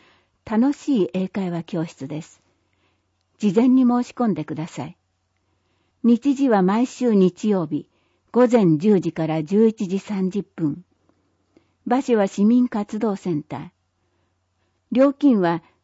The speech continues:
月四回分で三千円。申し込み先問い合わせは英会話サークルアロン。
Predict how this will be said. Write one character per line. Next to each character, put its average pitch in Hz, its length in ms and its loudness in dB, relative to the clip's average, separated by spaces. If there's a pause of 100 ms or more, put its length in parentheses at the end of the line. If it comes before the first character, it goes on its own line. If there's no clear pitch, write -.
月 - 280 -4
四 240 200 2
回 226 240 -4
分 196 240 0
で 160 140 -2
三 214 320 0
千 196 260 0
円。 151 300 -4 (1040)
申 277 240 6
し - 120 -6
込 285 140 2
み 262 100 6
先 208 360 -4
問 180 220 -4
い 170 60 -4
合 160 60 -4
わ 160 120 -4
せ 156 200 -8
は 151 180 -8 (300)
英 226 240 -2
会 233 300 -6
話 190 120 -6
サ 160 220 -8
ー 156 40 -8
ク 156 200 -8
ル 156 260 -8
ア 196 140 -4
ロ 175 140 -2
ン。 - 120 -8